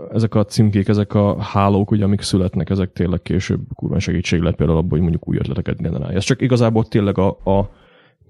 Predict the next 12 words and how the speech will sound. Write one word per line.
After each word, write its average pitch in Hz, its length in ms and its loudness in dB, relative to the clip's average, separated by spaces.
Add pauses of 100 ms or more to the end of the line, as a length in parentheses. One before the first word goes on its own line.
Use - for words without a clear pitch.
(760)
hát, - 440 -4 (340)
ahogy 131 340 2
írták 143 360 2
is, 123 160 -2
hogy 107 240 -2 (160)
nagyjából 147 360 0
olyan, 139 140 4
mint 117 120 2
a 107 340 4
mind 123 160 2
map, 147 300 0
de, 117 600 4